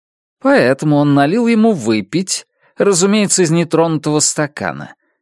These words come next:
и выслушал его признание. Когда их беседа закончилась,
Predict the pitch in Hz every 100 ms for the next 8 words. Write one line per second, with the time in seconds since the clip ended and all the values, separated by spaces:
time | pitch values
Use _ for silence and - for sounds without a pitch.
0 | - 285 226 170 170 185 - 175 143 120
1 | 107 117 131 123 131 160 104 67 - _
2 | _ _ _ _ _ _ _ _ _ _
3 | - 117 127 147 117 127 - 156 131 120
4 | 151 - 226 196 - - - -